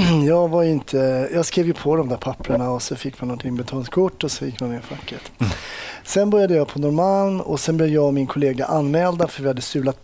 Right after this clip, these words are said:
Speaker 1: stulit pengar från en, <clears throat> en fylla som vi hade tagit, vilket vi
Speaker 2: Mm.
Speaker 1: inte hade gjort naturligtvis.
Speaker 2: Nej,
Speaker 1: Det handlade
Speaker 2: såklart.
Speaker 1: om trehundrafemtio kronor eller
Speaker 2: Mm.
Speaker 1: sånt där. Ja, men då hade jag hört att om man blev, eh, misstänkt för brott skulle man kontakta facket.
Speaker 2: Just det.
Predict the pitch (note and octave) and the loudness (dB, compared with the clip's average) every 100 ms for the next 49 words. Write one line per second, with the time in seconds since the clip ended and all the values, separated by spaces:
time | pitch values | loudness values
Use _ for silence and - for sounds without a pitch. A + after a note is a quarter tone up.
0 | - - E3 D3+ - - F#3 F#3 D#3 B2+ | -12 -4 -2 -2 -4 -2 0 2 0 -2
1 | - C3+ C3 B2+ B2 A#2 - C#4+ B3+ G3 | -4 -6 -4 -4 -6 -10 -2 2 4 4
2 | E3+ D3+ - D#3 B2 D3 C#3+ B2 A#2 C#3 | 4 2 2 2 2 0 -2 -4 -6 -10
3 | C3 D3+ F3 D#3+ B2+ C3 C#3 B2+ C#3 - | -6 -2 0 2 2 2 -2 -2 -2 -4
4 | B2 - C3 - F#2 E3 D#3+ D3+ C#3 C3+ | -10 -10 -8 -4 0 2 2 0 0 -2
5 | B2 D3+ B2+ B2 B2+ - B2 - - B2+ | -2 -4 -4 -4 -6 -8 -14 -18 -14 -12
6 | A2+ C3 - - - G#2+ F#2+ - - - | -12 -14 -14 -10 -4 -4 -6 -10 -12 -14
7 | - - - - - - - - - - | -16 -16 -14 -12 -12 -12 -12 -16 -18 -20
8 | - G#3 A#3+ G#3+ G#3+ G#3+ G3 D#3 G#3 G3 | 0 2 4 4 4 4 2 4 2 0
9 | D3 C3+ D#3 D3 C#3+ C#3+ D3 C#3+ C#3 C#3+ | -2 -2 0 0 0 2 2 2 2 -2
10 | C3+ C3 C3+ B2 - - - - D#3+ - | -2 -6 -8 -12 -14 -14 -12 -2 -2 2
11 | F#3 F3+ - D3 C3+ - E3 D3 - D3 | 0 0 -2 -2 -2 -2 -2 -2 -2 -6
12 | C3+ - C#3 F#3+ - - - - - G#2+ | -6 -4 -2 -2 -4 -12 -14 -8 -4 -2
13 | - - | -4 -12